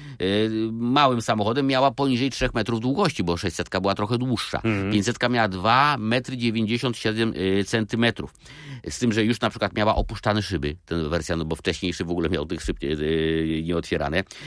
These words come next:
Speaker 1: Mogły pojechać cztery osoby, były jakieś tam przełączniki na desce rozdzielczej, e, chromowane kołpaki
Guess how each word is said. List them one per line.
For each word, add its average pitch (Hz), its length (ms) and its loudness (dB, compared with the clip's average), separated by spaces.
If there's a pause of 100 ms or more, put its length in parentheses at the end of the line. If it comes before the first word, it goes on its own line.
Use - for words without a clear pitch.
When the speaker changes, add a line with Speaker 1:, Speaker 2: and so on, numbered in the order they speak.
(120)
Speaker 1:
Mogły 135 260 4
pojechać 113 300 0
cztery 117 260 0
osoby, 87 360 -2
były 120 240 4
jakieś 110 220 0
tam 104 120 0
przełączniki 101 520 0
na 95 140 2
desce 113 280 0
rozdzielczej, 90 580 0 (280)
e, 85 180 4
chromowane 120 540 4
kołpaki 101 640 -2